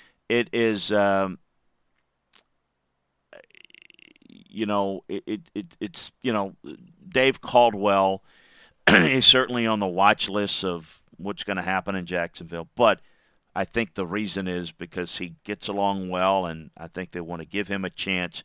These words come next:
to sprout his wing and makes decisions, you know,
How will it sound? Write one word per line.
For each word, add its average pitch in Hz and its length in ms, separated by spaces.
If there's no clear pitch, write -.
to 73 120
sprout 95 340
his 87 180
wing 90 260
and 85 120
makes 87 260
decisions, 87 720
you 107 120
know, 87 120